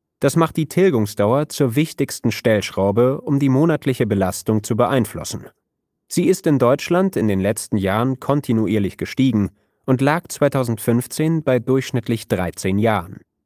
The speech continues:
Möglich und für viele eine Überlegung wert sind aber Laufzeiten bis zu dreißig Jahren, da so die monatliche Belastung gering ausfällt. Alles darüber hinaus ist eher unüblich, da es für die Banken ein Risikogeschäft darstellt.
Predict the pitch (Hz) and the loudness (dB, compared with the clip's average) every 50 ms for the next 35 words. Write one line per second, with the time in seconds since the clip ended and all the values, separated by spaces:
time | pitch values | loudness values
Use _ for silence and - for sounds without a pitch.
0 | _ _ _ _ _ _ _ - 117 135 190 226 - - 98 - - - - - | _ _ _ _ _ _ _ 0 2 4 4 2 2 -4 -6 -6 -6 -12 -12 -8
1 | 101 101 - - 113 104 - - 156 156 147 127 107 - 107 104 107 92 90 90 | -8 -6 -4 -2 -4 -4 -2 0 2 4 4 2 2 2 0 0 0 0 -2 -2
2 | 95 95 95 113 120 - 98 98 101 117 131 147 160 156 - - - 139 120 147 | -2 0 0 -2 0 0 -2 -2 0 0 2 2 0 0 -4 -8 -6 -4 -2 0
3 | 156 160 139 131 143 135 123 110 107 117 123 - - - - 139 143 - - 156 | 0 0 2 2 2 2 2 2 2 2 0 -2 -4 -2 -2 -2 0 0 -2 -2
4 | 151 143 - 135 - - - - 143 131 131 135 151 175 170 - - 90 - - | -2 -2 -4 -6 -6 -6 -4 -4 -2 -2 0 0 0 0 -2 -4 -6 -6 -4 -2
5 | 90 90 90 90 90 - _ _ _ _ _ _ - - 120 127 117 107 117 127 | -2 -2 -2 -2 -4 -4 _ _ _ _ _ _ -2 0 0 2 2 2 0 0
6 | 175 202 180 165 135 110 104 113 131 143 127 - 113 104 - 107 92 95 95 95 | 0 0 0 0 0 0 2 2 2 2 0 0 -2 -4 -2 -2 -2 0 0 0
7 | 101 107 - - 131 131 131 139 135 135 139 120 101 - 90 85 82 - - - | 0 -2 -2 -2 -2 0 0 0 0 2 2 0 0 -2 -6 -8 -8 -6 -6 -6
8 | - - - - - _ _ _ _ _ _ _ _ _ _ - - 196 196 180 | -6 -6 -12 -18 -18 _ _ _ _ _ _ _ _ _ _ 0 0 2 0 0
9 | - - 147 127 127 123 117 107 104 104 98 98 107 143 170 180 - - 143 127 | 2 2 2 4 4 4 2 2 2 2 2 2 2 2 0 0 -2 -4 -4 -4
10 | - - - 131 123 117 113 - 139 127 120 117 - 90 85 - 90 95 - - | -4 -4 0 2 2 2 2 2 2 2 2 0 -2 -6 -4 -2 -2 -2 -2 -4
11 | _ _ _ _ _ _ - 123 135 143 147 - - - 139 131 123 110 - 98 | _ _ _ _ _ _ 0 2 2 2 0 -2 -2 -2 0 0 0 0 0 0
12 | 110 143 - - 147 147 123 78 143 143 139 131 143 151 135 107 90 - 101 82 | 0 0 -2 -2 -2 0 0 0 0 0 0 2 2 0 0 -2 -4 -4 -4 -6
13 | 82 80 - - 80 - - - - 85 78 - - - 82 - - - - | -6 -6 -6 -6 -6 -6 -6 -6 -6 -6 -6 -6 -8 -8 -8 -8 -10 -14 -16